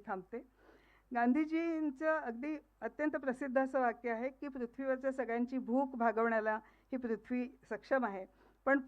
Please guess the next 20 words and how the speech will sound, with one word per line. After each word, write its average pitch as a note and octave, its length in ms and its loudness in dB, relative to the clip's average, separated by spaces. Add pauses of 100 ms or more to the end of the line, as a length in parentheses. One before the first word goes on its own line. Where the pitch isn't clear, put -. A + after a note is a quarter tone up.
(120)
कुणाही A#3+ 320 4
एकाची A3 460 2
हाव A#3 360 6
भागवण्यासाठी F#3+ 680 -4
नाही. F#3+ 320 -6 (520)
हे B3 60 -2
त्यांचं A3+ 280 -2
एक A3 240 -2
वाक्य F3 280 -6
आहे. E3+ 140 -14 (800)
दुसरं C4 380 2
ते E4+ 120 4
असं E4 240 6
म्हणतात C#4 320 0 (100)
की D#4+ 80 -6
पृथ्वी C4+ 440 -6
ही D#4+ 180 2
आपल्या C4 280 4
मालकीची B3 540 0
नाही, G3 320 -2